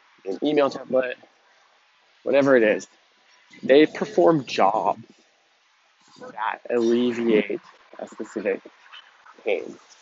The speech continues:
right? Someone wishes that something were done a specific way, or could be different.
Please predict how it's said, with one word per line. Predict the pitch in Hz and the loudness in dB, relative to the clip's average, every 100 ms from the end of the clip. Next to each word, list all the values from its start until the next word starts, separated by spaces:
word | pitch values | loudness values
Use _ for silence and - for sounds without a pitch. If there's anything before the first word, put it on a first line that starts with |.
| - - | -20 -16
right? | - 104 113 - - _ _ - - _ _ _ _ _ _ - | -6 -4 -4 -6 -20 _ _ -20 -20 _ _ _ _ _ _ -10
Someone | - 147 151 139 | 0 4 6 6
wishes | 127 135 127 113 107 | 4 2 2 2 2
that | 123 104 113 | -2 -2 -2
something | 123 113 120 113 113 110 - - - _ _ - - - | -4 0 2 2 2 -2 -14 -20 -20 _ _ -20 -20 -4
were | 120 | -2
done | 117 113 117 | 2 2 0
a | |
specific | 113 113 - 101 98 | -2 -6 -6 -8 -6
way, | 98 82 - - _ _ _ _ _ _ _ _ - - - - - | -4 -6 -8 -20 _ _ _ _ _ _ _ _ -20 -20 -20 -20 -10
or | - | -8
could | 123 110 | -6 -4
be | |
different. | 113 123 92 | 0 0 -2